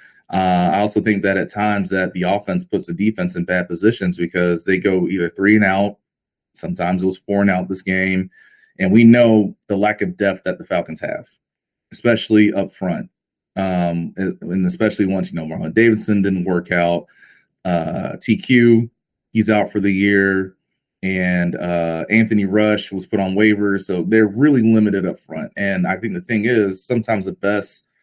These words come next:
way you can help out your defense is offense having long established drives throughout the game. And that didn't really happen. So that really put that defense behind the eight ball, as limited as it already is. So that was, uh,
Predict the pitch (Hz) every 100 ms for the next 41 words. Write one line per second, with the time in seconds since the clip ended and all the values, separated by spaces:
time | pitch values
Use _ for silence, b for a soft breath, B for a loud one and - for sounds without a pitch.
0 | _ _ _ _ _ _ 101 123 110 117
1 | 107 - - 123 110 98 110 117 _ _
2 | _ - 101 101 101 107 156 160 120 117
3 | 107 127 120 104 120 104 90 90 110 113
4 | 107 90 - 101 104 92 - 92 90 85
5 | 90 90 - 80 80 92 - _ _ _
6 | _ _ _ 107 104 98 92 92 87 85
7 | - _ _ _ _ _ - 120 123 120
8 | 110 107 113 107 104 104 101 113 107 104
9 | 104 95 104 98 104 107 107 110 101 98
10 | 92 95 98 90 98 98 92 92 92 -
11 | 90 92 85 90 92 87 87 87 87 90
12 | 87 85 82 85 87 - - b b b
13 | b _ _ - 107 104 101 104 87 98
14 | 98 92 92 90 85